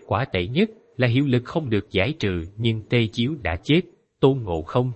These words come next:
và Diễm Thần sẽ không bị ảnh hưởng. Nhưng dù thế nào, Tê Chiếu cũng sẽ không đồng ý. Trong mắt Tê Chiếu,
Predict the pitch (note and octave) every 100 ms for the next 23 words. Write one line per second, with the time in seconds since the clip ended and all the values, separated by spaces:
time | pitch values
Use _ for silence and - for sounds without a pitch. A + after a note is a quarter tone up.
0 | - - - G2+ A2 A2+ D3+ G#2+ F2 -
1 | B2 B2+ C3 A2+ E2+ G2 A#2 G2 D2 D#3
2 | - - D3 E3 D#3 G#2+ F#2+ D#3+ C#3 E2
3 | C#2+ - - _ _ - D3 C#3+ E3 G#3
4 | A2 A2+ - B2 - G#2+ F2 D#2+ E2+ G#2+
5 | F#3 G3 _ _ _ A2 G2 A2 E3 -
6 | A2 - A2 F#3